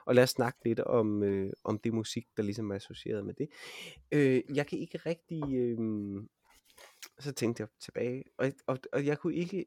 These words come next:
skelne det musik fra, øhm,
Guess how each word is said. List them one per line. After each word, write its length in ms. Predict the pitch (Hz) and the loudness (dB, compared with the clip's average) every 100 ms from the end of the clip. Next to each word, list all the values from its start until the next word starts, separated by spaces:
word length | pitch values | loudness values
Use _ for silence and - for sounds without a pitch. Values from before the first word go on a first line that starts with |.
| _ | _
skelne 680 | - - - 156 165 214 202 - | -6 -4 4 4 6 4 4 6
det 120 | 185 | 8
musik 600 | 185 - - 165 - - - - - - _ | 8 6 6 4 2 -16 -20 -20 -20 -20 _
fra, 640 | - - - 131 123 127 - - - _ _ _ _ _ _ | -8 -6 0 4 4 2 -4 -20 -20 _ _ _ _ _ _
øhm, 720 | 120 117 107 104 101 98 98 | 8 10 10 8 6 4 2